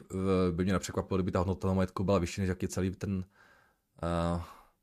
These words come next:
ten enterprise value, pokud jsou na tom trhu nějak dlouho. Ukažte, jak mají, jakou mají dlouhou historii. No, oni nemají, oni, <laughs> oni nemají moc dlouho, no, tak to je zase možná trošku blbý, blbý, no. Nevím, nevím,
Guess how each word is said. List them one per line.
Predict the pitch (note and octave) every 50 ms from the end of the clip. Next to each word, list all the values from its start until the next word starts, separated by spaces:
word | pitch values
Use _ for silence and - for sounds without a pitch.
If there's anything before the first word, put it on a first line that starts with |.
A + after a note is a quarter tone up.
| _ _ _ _ _ _ _ _ _
ten | _ - F#2+ F#2
enterprise | F2+ F#2+ F2+ - G2+ G2 F#2+ F#2+
value, | F#2 F2+ F2 F2 F2+ F#2+
pokud | F#2 F2+ E2+ - F#2+ -
jsou | - G2 F#2 F#2 F2+ E2+ -
na | - E2
tom | - G2 F#2+
trhu | F2+ G2 G2 G2
nějak | F#2+ F#2+ G2
dlouho. | F#2 F2+ E2+ F2 G2 F#2
Ukažte, | F#2 - F2+ - - - - -
jak | - -
mají, | - - -
jakou | - - -
mají | D2+ D#2 D#2+
dlouhou | D#2+ - F2+
historii. | E2 D#2+ - - F2+ F2 G2 F#2 F#2 F#2 - - _ _ _ - _ _ _ _ _ _ _ _ _ _ _ _ _ _ _ _ _ _ _ _ _ _ _ _ _ _ _ _ _ _ _ _ _ _ _ _ _ _ _ _ _ _ _ _ _ _ _ _ _ _ _ _ _ _ _ _ _ _ _ _ _ _ _ _ _ _ _ _ _ _ _ _ _ _ _ _ _ _ _ _ _ _ _ _ _
No, | - G#2+ G2
oni | F2 F2
nemají, | F#2 F#2 F#2+ -
oni, | F#2+ G2+ F#2
<laughs> | - - B2
oni | A#2 A#2+
nemají | B2+ A#2+ B2 B2+ A#2+
moc | A#2+ A2+
dlouho, | A2 A2+ A#2 G#2+ E2 D#2+ D2+
no, | D2+ D#2
tak | D#2+ E2 D#2+ -
to | -
je | F#2 F#2
zase | F#2 F2 - -
možná | - F#2+ F#2
trošku | - G2+ - - G2+
blbý, | F#2 F#2+ G2 - -
blbý, | G#2 - F#2 D#2 C#2 B1+
no. | B1+ - - - - - - - - - - _ _ _ _ _
Nevím, | - E3 D#3 A#2 F2+ D#2+ D#2 D#2+ - _ _ _ _
nevím, | - E2 D#2+ C#2 B1+ C2